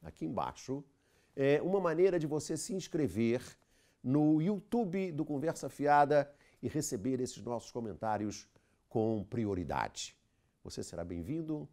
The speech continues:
e bem tratado. Muito obrigado. Para encerrar,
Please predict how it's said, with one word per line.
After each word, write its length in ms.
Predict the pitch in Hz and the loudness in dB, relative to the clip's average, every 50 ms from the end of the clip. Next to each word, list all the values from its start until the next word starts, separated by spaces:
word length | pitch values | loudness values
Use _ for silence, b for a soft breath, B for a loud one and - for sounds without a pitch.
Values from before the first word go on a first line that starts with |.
| _ _ _ _ _ - | _ _ _ _ _ -14
e 60 | 147 | -12
bem 160 | 78 73 82 80 | -10 -10 -10 -12
tratado. 400 | - 80 - - - - - _ _ _ _ _ - | -10 -12 -12 -12 -14 -20 -20 _ _ _ _ _ -8
Muito 160 | 101 92 - | -8 -8 -8
obrigado. 320 | - - - - - - _ _ _ _ _ _ _ _ _ _ _ _ _ _ _ _ | -8 -10 -10 -12 -14 -14 _ _ _ _ _ _ _ _ _ _ _ _ _ _ _ _
Para 180 | - 202 202 208 | 8 8 10 10
encerrar, 600 | 202 196 - 190 147 110 104 - - - - | 8 8 6 6 6 6 4 2 0 -4 -12